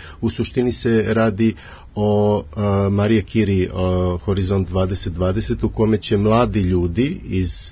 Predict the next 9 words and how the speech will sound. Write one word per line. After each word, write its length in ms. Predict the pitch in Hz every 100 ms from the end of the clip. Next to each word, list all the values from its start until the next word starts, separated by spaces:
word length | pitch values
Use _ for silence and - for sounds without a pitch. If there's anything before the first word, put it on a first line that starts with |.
| -
cele 380 | - - 98 120
Evrope, 540 | 92 85 85 - 127 131
a 140 | 107 95
iz 140 | 90
naše 280 | 98 95 101
zemlje, 320 | 98 98 113
moći 440 | 101 104 - 135 - - - - - - -
da 220 | 101 107
koriste 680 | - 113 113 - - 101